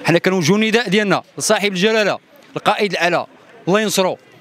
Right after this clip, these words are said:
انه يعطي التوص-، ال-، ال-، التعليمات ديالو الساميه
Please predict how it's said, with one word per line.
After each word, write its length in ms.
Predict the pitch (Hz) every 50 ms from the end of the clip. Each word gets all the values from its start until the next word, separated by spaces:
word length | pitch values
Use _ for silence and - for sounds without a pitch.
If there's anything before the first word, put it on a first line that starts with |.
| - - - - 165
انه 360 | 175 196 196 185 190 208 190
يعطي 180 | 165 175 - 214
التوص-، 380 | 196 - - - 190 185 175
ال-، 160 | - 175 180
ال-، 440 | 180 175 170 175 175 170 165 160 156 147 -
التعليمات 440 | - - 165 175 190 214 233 226 170
ديالو 180 | 190 196 185
الساميه 560 | 175 - - 214 214 208 202 208 214 226 233